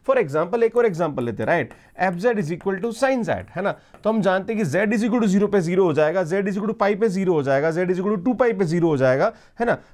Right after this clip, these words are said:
तो हमारे पास यहाँ पे z is equal to n पाई जो होगा, वो हमारे पास क्या होगा, इसका ज़ीरो हो जाएगा। इसी टाइप से अगर बात करें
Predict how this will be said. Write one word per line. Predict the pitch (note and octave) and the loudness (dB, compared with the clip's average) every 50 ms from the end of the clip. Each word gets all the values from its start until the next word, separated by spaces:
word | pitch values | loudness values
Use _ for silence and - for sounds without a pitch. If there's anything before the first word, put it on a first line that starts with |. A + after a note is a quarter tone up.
| - - | -2 0
तो | A3+ | 2
हमारे | G#3 G#3 G#3 G#3 | 2 2 0 2
पास | G#3+ A3+ A3 G3 | 0 0 0 2
यहाँ | A3 A3 G3+ | -2 0 0
पे | A3+ G#3 | 0 0
z | D3 D#3+ F3+ G3 F#3 | 0 0 -2 0 0
is | G#3 F#3 G#3+ | -2 -2 -4
equal | - A3+ A3 F#3+ | -4 -2 -4 -4
to | - - - - | -4 -6 -4 -2
n | F3 F#3 G#3+ G#3 | -2 0 0 0
पाई | - A#3+ A#3+ A3 | 0 0 0 2
जो | G3+ G#3+ | 2 2
होगा, | F#3+ E3+ D#3 F3 G#3 G#3+ G#3 - - - - - - A#2 | 2 2 2 0 -2 -2 -4 -10 -20 -20 -20 -14 -8 -2
वो | A#2+ F#3 B3 B3+ | 0 2 2 4
हमारे | A#3+ G#3+ G#3 G#3 | 4 2 2 0
पास | G3+ G#3+ G3+ G3 - | 0 -2 -2 -2 -2
क्या | - G3+ F#3 | -4 -4 -2
होगा, | F3+ F#3 | -2 -4
इसका | F#3 - - A#3 A#3+ A3+ | -4 -4 -6 -6 -6 -4
ज़ीरो | G3+ C#3 C3 F#3 A#3 A#3+ G#3+ F3+ | -6 -2 0 2 4 4 4 2
हो | C#3 A#2 | 0 0
जाएगा। | G2+ G#2 F#2+ F2+ F2 - - | -2 -2 -4 -4 -6 -4 -4
इसी | F3+ F3 - B3+ | -4 -4 -2 0
टाइप | A#3 A#3 A3 | 0 0 0
से | - A3 | -2 -2
अगर | F#3 G3 | -2 0
बात | E3 F3+ G3 F#3 - | 2 2 0 0 0
करें | - F3+ D3 D3 D3+ | -2 0 0 0 -2